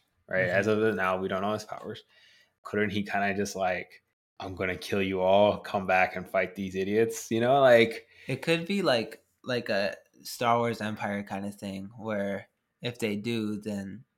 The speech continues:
Speaker 2: they're gonna
Speaker 1: You,
Speaker 2: be
Speaker 1: that's
Speaker 2: hor-, they're
Speaker 1: true.
Speaker 2: gonna be
Speaker 1: That's
Speaker 2: really
Speaker 1: fair.
Speaker 2: bad.
Speaker 1: That's fair, yeah.
Speaker 2: Uh,
Speaker 1: Like, if, if all the stormtroopers just suddenly dropped their guns and stopped serving the Emperor, then,
Speaker 2: Yeah.
Speaker 1: like,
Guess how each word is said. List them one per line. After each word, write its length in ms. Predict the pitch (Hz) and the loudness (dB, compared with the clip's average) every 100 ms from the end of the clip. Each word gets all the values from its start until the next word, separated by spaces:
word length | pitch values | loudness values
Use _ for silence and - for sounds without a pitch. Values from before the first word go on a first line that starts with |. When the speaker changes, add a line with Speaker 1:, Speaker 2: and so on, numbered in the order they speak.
| _ | _
Speaker 2:
they're 140 | 117 113 | -4 -2
gonna 160 | 120 | 0
Speaker 1:
You, 60 | 131 | 4
Speaker 2:
be 40 | |
Speaker 1:
that's 280 | 139 107 107 | 4 4 4
Speaker 2:
hor-, 100 | 123 | 4
they're 80 | 117 | 2
Speaker 1:
true. 40 | 120 | 2
Speaker 2:
gonna 80 | 110 | -2
be 60 | |
Speaker 1:
That's 120 | 107 104 | 0 2
Speaker 2:
really 140 | 107 | 2
Speaker 1:
fair. 80 | 104 98 101 | 2 -4 -6
Speaker 2:
bad. 140 | - - | -8 0
Speaker 1:
That's 160 | 143 | 2
fair, 280 | - 110 110 | 6 8 8
yeah. 280 | 107 107 107 | 10 8 8
Speaker 2:
Uh, 60 | 104 | 6
Speaker 1:
Like, 200 | 110 107 | 6 6
if, 140 | 101 | 4
if 400 | 95 117 131 110 | 4 2 4 2
all 280 | 120 120 120 | 4 6 6
the 400 | 110 110 104 101 - - | 6 2 0 -2 -10 -6
stormtroopers 560 | - 123 113 113 110 | 4 4 6 6 6
just 160 | 101 95 | 4 2
suddenly 240 | 110 107 | 4 4
dropped 380 | 101 107 104 - | 4 6 6 4
their 260 | 107 107 98 | 4 6 6
guns 460 | 101 107 98 95 | 4 4 2 0
and 160 | 101 98 | -2 -2
stopped 300 | - 101 95 | 2 4 4
serving 420 | - 107 98 95 | 2 2 4 0
the 100 | 92 | 0
Emperor, 420 | 101 101 90 90 | 0 -2 -2 -4
then, 200 | 92 92 | -4 -4
Speaker 2:
Yeah. 80 | - | -2
Speaker 1:
like, 160 | - - | -2 -4